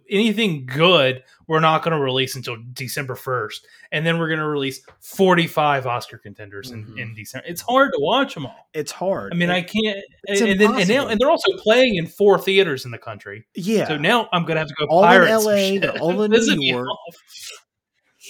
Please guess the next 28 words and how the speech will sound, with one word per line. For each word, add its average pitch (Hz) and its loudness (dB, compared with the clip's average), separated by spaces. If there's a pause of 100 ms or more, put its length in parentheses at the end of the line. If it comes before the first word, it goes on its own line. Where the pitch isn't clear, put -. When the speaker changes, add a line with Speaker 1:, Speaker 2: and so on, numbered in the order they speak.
(680)
Speaker 2:
Yeah, 196 -2
so, 196 0
like, 160 -6
we 240 -6
ha-, 247 -12
we 226 0
haven't 247 -4
even 190 -4
seen 151 -4 (640)
two 262 0
of 165 -6
the 165 -4
biggest 156 -4
Oscar 147 -8
contenders, 117 -10 (680)
which 156 -6
is, 110 -4
um, 101 -8 (580)
Speaker 1:
Poor 135 -4
Things. 131 -12
Speaker 2:
Poor 165 -2
Things 117 -10 (120)
and, 107 -14
uh, 98 -10 (320)
what's - -20
the 113 -10
other 98 -12
one? 87 -20